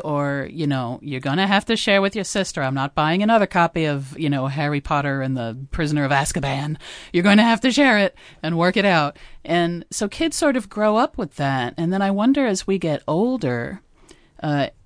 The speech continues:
you know, we start to sort of build our own camps and start to have this thought of what's mine. And even in engaging, uh, growth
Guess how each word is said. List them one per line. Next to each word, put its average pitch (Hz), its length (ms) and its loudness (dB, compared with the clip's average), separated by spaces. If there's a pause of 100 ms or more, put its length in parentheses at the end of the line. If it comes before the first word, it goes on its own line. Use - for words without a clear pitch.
(760)
you 175 140 -2
know, 156 140 2
we 180 100 2
start 214 260 2
to 208 60 0
sort 185 220 0
of 160 100 -4
build 170 240 0
our 165 140 0
own 170 180 2
camps - 760 -6 (360)
and 147 280 -2
start 156 300 -2
to 175 60 -6
have 160 200 -4
this 147 200 -6
thought 147 220 -2
of 143 100 -6
what's 139 220 -8
mine. 151 640 -2 (420)
And 143 160 -2
even 175 340 0
in 160 200 2
engaging, 156 720 -2 (400)
uh, 139 240 -4
growth 160 720 -2